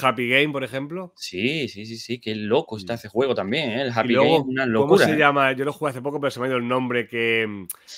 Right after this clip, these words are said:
Speaker 1: que básicamente es como de cartas, pero que vas
Speaker 2: Sí,
Speaker 1: haciendo,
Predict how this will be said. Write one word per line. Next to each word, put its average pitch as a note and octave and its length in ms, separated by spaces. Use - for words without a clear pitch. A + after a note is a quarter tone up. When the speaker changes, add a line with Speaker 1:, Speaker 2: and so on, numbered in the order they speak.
Speaker 1:
que B2 100
básicamente C3+ 580
es - 100
como B2+ 220
de A#2 140
cartas, B2 560
pero A2+ 160
que A2 60
vas A2+ 100
Speaker 2:
Sí, D#3+ 120
Speaker 1:
haciendo, C3+ 320